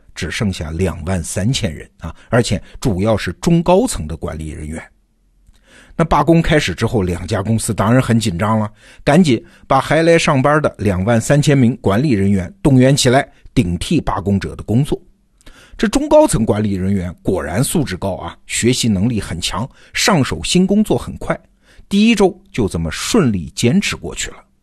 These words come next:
到第二周结束的时候，就有一半的人呢，可以回到原来的管理岗位，只剩下一半的一万多人在新岗位上工作。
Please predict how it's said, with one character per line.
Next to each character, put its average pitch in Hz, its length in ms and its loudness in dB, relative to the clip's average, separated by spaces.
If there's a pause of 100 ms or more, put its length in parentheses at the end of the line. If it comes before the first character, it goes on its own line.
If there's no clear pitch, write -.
(380)
到 220 160 4
第 226 200 0
二 254 240 4
周 131 240 2
结 120 180 4
束 147 180 0
的 107 120 0
时 - 100 -8
候， 92 260 -8
就 285 180 2
有 220 100 4
一 180 200 0
半 349 360 2
的 165 100 6
人 175 180 -4
呢， 87 120 -12 (260)
可 202 140 2
以 185 40 6
回 127 320 2
到 294 260 2
原 95 220 0
来 90 140 -4
的 - 80 -6
管 92 220 -4
理 101 100 -2
岗 87 240 -8
位， 95 180 -8 (320)
只 214 200 2
剩 254 240 4
下 190 100 4
一 151 180 2
半 185 240 2
的 139 160 0 (200)
一 113 240 -2
万 330 260 2
多 87 180 -2
人 - 160 -14 (200)
在 110 120 0
新 262 300 0
岗 156 220 -4
位 78 120 -8
上 - 200 -12
工 80 200 -10
作。 - 160 -14